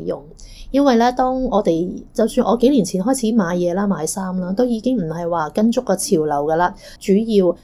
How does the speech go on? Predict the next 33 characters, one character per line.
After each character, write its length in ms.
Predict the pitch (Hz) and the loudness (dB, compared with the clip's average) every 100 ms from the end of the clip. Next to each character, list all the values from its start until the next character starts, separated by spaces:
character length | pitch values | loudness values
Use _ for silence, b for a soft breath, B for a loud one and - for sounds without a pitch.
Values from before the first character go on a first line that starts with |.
| - | -4
係 160 | 160 | 0
睇 200 | 160 175 | 0 0
吓， 80 | 190 | -2
啊， 140 | 208 233 | -2 0
究 100 | 220 | 0
竟 160 | 226 254 | 0 -2
係， 400 | 202 196 156 185 | -2 0 0 -2
嗯， 240 | 151 160 - | -6 -10 -8
啱 220 | 233 214 | -4 -2
唔 60 | 180 | 0
啱 100 | 214 | 0
自 160 | 220 185 | 0 0
己 120 | 208 | 2
嘅 120 | 196 | 0
風 240 | 190 220 240 | 0 0 2
格 240 | 185 196 | 0 -2
啦， 360 | 214 214 214 214 | -4 -4 -6 -4
啱 140 | 226 175 | -4 -4
唔 60 | |
啱， 260 | 170 196 214 B B | -2 -2 -2 B B
即 100 | 254 | -4
係 40 | 247 | -2
自 140 | 180 | 2
己 180 | 214 214 | 4 4
鍾 120 | 254 | 2
唔 140 | 220 170 | 2 0
鍾 180 | 202 | 0
意 160 | 208 190 | 0 0
嘅， 400 | 190 160 151 156 | 0 0 -2 -4
嘅 300 | 185 170 185 | -4 -4 -4
一 120 | 214 | -2
啲 100 | 214 | -2
嘅， 300 | 226 180 165 | 0 0 0